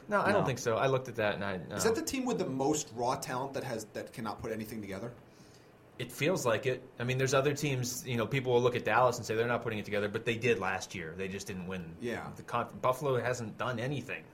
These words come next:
Speaker 1: It's very strange. They're just
Speaker 2: Mm.
Speaker 1: not doing any.
Speaker 2: He's
Speaker 1: Jack Eichel's back.
Speaker 2: He is back, and, I mean, he's a point producer, but is
Speaker 3: Yeah.
Speaker 2: he, is he a guy who elevates a team? I'm, I'm not sure
Speaker 3: We're
Speaker 2: he
Speaker 3: sta-,
Speaker 2: is.
Speaker 3: I'm starting to wonder.
Speaker 1: I feel like that team's not even on T V on the center ice package. I never see Buffalo play.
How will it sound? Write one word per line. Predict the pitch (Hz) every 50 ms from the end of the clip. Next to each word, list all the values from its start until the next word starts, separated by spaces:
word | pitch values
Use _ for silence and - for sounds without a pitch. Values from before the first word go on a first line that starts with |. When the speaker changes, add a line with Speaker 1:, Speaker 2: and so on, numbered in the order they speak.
| - - - - - - - - - - -
Speaker 1:
It's | 113 -
very | - 120 127 123
strange. | 120 - - 123 120 113 92 - - -
They're | - 113
just | 101 110 110 107
Speaker 2:
Mm. |
Speaker 1:
not | 104 113 117 -
doing | 110 117 123 123 120
any. | 123 -
Speaker 2:
He's | 101 110
Speaker 1:
Jack | 113 165 170
Eichel's | 180 190 190 208 160
back. | - 175 190 135 101 - - - - - -
Speaker 2:
He | - 120
is | 143 170 170
back, | - 107 98 95 95 -
and, | 110 104 113 107 - -
I | 131 131 139
mean, | 156 156
he's | 156 151
a | 151 -
point | - 147 156 185 -
producer, | 208 170 175 196 - - -
but | 127 120 107 117
is | 113 123
Speaker 3:
Yeah. | 131 131 135 131
Speaker 2:
he, | - 123
is | 113
he | 127 139
a | 135
guy | 135 135 139
who | 139 131 117
elevates | 123 131 135 143 156 151 -
a | -
team? | - - 151 160 147
I'm, | 110 101 104 - -
I'm | - 104
not | 107 110
sure | - - 147
Speaker 3:
We're | 185
Speaker 2:
he | 135
Speaker 3:
sta-, | 139 160
Speaker 2:
is. | 156
Speaker 3:
I'm | - 185 190
starting | - 226 240 226 185
to | 165
wonder. | 180 196 - - - - - -
Speaker 1:
I | - 139
feel | 160 - 254
like | 247 247
that | 208 185
team's | - 185 160 127
not | 127 127 131
even | 131 123 117
on | 113 113
T | 107 - 120 101
V | 101 104 101 98 95 92 - -
on | - 98 104 101
the | 98 92
center | - 104 92 90 85
ice | 82 80 -
package. | - - 80 - - - - - - - - -
I | - 117
never | 107 104 104 101 104 101
see | 95 - 104 92
Buffalo | 82 82 78 - 71 62 52 58
play. | - - -